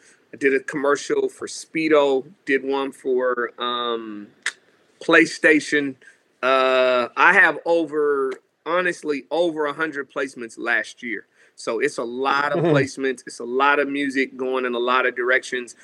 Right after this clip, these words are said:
Speaker 1: We write stuff. I mean, if you could, I can't show you, but on my wall right now, all I have is, like, pieces of paper. There's four right now for songs I have to turn in,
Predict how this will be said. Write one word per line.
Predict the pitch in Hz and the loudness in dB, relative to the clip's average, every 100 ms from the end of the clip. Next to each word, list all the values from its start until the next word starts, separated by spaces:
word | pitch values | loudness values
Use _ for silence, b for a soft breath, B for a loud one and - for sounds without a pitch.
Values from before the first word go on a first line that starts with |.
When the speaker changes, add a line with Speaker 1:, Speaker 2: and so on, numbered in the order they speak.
| b b | b b
Speaker 1:
We | 127 131 | -4 -2
write | 131 139 135 | 2 2 2
stuff. | - 143 127 - - _ _ _ _ _ _ _ | -2 -2 -2 -2 -12 _ _ _ _ _ _ _
I | 123 | -8
mean, | 123 123 | -6 -6
if | 113 | -4
you | 143 | -4
could, | 143 151 127 - - | 0 -2 -2 -8 -4
I | 120 | -4
can't | - 156 120 | 2 2 2
show | - 147 | 2 2
you, | 135 | 2
but | 131 131 | -2 0
on | 127 | 0
my | 123 | 0
wall | 120 127 135 131 | 2 4 4 4
right | 131 120 113 | 4 2 4
now, | 123 120 110 | 2 2 0
all | 120 123 | -2 0
I | 123 | 2
have | 117 131 123 | 4 2 2
is, | 117 | -4
like, | 123 113 - | -6 -6 -4
pieces | 131 127 127 | -6 -6 -6
of | 127 | -6
paper. | - 131 131 127 117 b b b | 0 0 2 -2 -4 b b b
There's | 131 123 | -2 -2
four | - - 180 170 151 | -4 0 4 6 4
right | 143 143 131 | 6 4 4
now | 139 131 | 2 2
for | 127 131 | 0 -8
songs | - 131 127 123 | -6 -4 -4 -2
I | 131 | -2
have | 135 131 | -2 -4
to | 123 | -10
turn | - 139 131 | -6 -2 0
in, | 135 135 120 | 0 0 -2